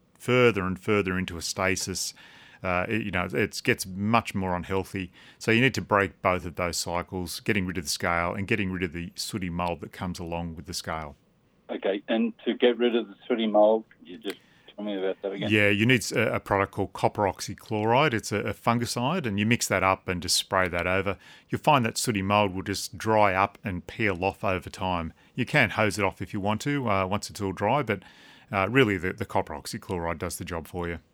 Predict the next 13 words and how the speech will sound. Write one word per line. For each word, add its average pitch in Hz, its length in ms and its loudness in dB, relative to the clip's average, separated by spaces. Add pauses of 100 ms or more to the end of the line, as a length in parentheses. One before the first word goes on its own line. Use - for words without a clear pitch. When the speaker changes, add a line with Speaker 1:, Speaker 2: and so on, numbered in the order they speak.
(460)
Speaker 2:
Okay, - 300 2 (160)
and, 131 260 6
and 120 160 4
with 127 220 2
the, 110 400 2
um, 101 180 4 (240)
mix 113 220 -2 (100)
of 104 200 2
white 107 340 6
oil 104 360 6
and 95 240 -12
malathion, 113 640 -2
Speaker 1:
Yes. 123 280 -4